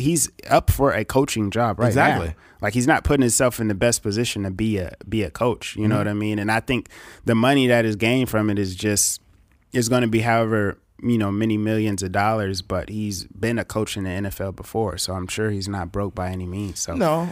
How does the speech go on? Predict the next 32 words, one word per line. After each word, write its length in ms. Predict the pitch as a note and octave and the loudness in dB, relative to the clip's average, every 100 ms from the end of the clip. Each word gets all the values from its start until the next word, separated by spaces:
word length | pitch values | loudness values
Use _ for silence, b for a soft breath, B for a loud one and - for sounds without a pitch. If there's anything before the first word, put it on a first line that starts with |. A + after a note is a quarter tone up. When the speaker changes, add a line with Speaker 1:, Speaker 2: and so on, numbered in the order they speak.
| - | -4
Speaker 2:
I, 60 | C3 | -6
not 220 | C3 B2+ | -2 0
at 140 | B2 | 2
Speaker 1:
I 20 | |
just 180 | B2 G2 | 2 2
Speaker 2:
all. 60 | A2+ | 0
Speaker 1:
don't, 60 | G2 | 2
I 100 | A#2+ | 2
don't 180 | A#2+ E2+ | 2 2
see, 340 | - B2+ A#2+ | 2 2 2
like, 280 | A2+ G#2+ G#2 | 2 2 -2
you 140 | A#2+ | -2
know, 160 | G#2+ G2 | -2 0
what, 500 | F#2+ G#2+ A2+ - - - | 0 0 0 -2 -10 -6
you 120 | A#2+ G#2+ | -2 0
know, 400 | G2 F#2+ F#2 - _ | 0 -2 -4 -10 _
you 120 | G#2+ G#2 | -8 -6
know, 140 | F#2 | -4
these 200 | F#2+ F2+ | -4 -4
people 320 | - A2 F#2+ | -2 -2 -2
are 100 | F#2 | -2
saying 400 | - G2+ G#2 G2+ | -2 -2 -4 -4
when 100 | G2 | -4
they, 140 | F#2+ F#2 - - - | -6 -8 -12 -20 -12
when 220 | G#2 G2 | -6 -4
they 120 | F#2+ | -4
think 300 | F#2 G2+ G2 | -4 -6 -4
that 160 | E2+ F2 | -6 -6
he's 260 | - G2 F2+ | -6 -6 -6
just, 360 | F#2 - - _ | -6 -4 -6 _
you 180 | - G#2+ | -10 -6
know, 360 | F2+ E2 E2 | -6 -8 -12